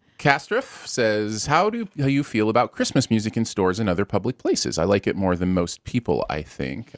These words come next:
I'm, I'm totally fine with it. I don't have a problem with it. Um,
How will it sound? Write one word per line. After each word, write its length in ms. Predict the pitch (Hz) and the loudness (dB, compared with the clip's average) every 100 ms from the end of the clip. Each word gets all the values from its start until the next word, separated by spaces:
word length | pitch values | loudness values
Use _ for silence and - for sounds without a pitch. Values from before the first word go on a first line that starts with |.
| - | 0
I'm, 120 | 180 - | 0 0
I'm 160 | 165 | -2
totally 280 | 277 202 101 | 0 0 -2
fine 260 | 92 98 98 | 0 0 0
with 160 | 85 | -2
it. 240 | 78 87 - | -2 -4 -2
I 80 | 120 | -2
don't 160 | 117 139 | 0 0
have 100 | 123 | -2
a 60 | |
problem 400 | 98 104 104 104 | -2 2 2 0
with 180 | 92 90 | -2 -2
it. 160 | 101 - _ _ _ | -6 -8 _ _ _
Um, 540 | 110 101 98 95 95 | -2 0 0 0 -2